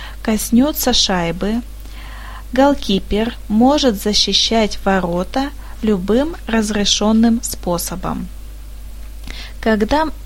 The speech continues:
бросок по воротам произведен, выполнение буллита считается завершенным. Игрок, выполняющий его,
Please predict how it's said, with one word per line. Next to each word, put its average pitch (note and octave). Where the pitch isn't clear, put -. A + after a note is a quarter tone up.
бросок A3
по A3
воротам F#3+
произведен, G3
выполнение G#3
буллита F#3+
считается G#3+
завершенным. F#3+
Игрок, G#3+
выполняющий A3
его, G3+